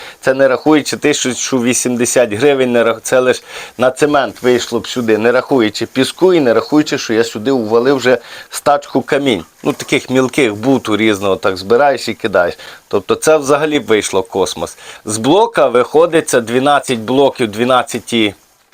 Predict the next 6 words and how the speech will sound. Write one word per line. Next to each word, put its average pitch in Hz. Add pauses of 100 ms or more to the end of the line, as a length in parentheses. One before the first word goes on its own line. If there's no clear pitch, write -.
(180)
п'ять, 120
там, 92
дванадцять 113
нуль 110
п'ять 110
блоків. 147